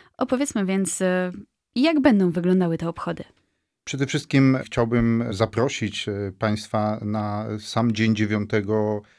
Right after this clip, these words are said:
Speaker 2: sierpnia, czyli w ten dzień, kiedy przeżywamy osiemdziesiątą trzecią rocznicę śmierci Edyty Stein w obozie koncentracyjnym Auschwitz-Birkenau. Jest to również wspomnienie liturgiczne, wspomnienie świętej Teresy Benedykty,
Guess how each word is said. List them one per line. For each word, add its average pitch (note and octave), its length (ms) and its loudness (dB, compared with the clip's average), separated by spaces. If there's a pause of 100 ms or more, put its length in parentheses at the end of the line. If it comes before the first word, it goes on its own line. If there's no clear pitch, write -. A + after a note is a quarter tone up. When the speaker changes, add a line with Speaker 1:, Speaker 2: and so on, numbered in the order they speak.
(320)
Speaker 2:
sierpnia, G#2 460 4
czyli G#2+ 220 -4
w G#2+ 60 -8
ten B2+ 220 4
dzień, B2+ 360 2
kiedy A2 240 -4
przeżywamy G#2+ 500 -2
osiemdziesiątą G#2+ 800 -4 (380)
trzecią G#2+ 580 -4
rocznicę G2+ 800 -4
śmierci A2 420 -2
Edyty G#2 320 -2
Stein G2 520 -4 (100)
w A2 40 -6
obozie G#2+ 380 -2 (100)
koncentracyjnym G#2 880 -4
Auschwitz-Birkenau. G2+ 1120 -4 (420)
Jest G#2 140 -4
to A#2 80 2
również A2 540 2 (100)
wspomnienie A#2+ 520 4
liturgiczne, G#2 680 -4 (140)
wspomnienie B2 440 6
świętej A#2 360 2
Teresy A2 360 2
Benedykty, G#2 760 0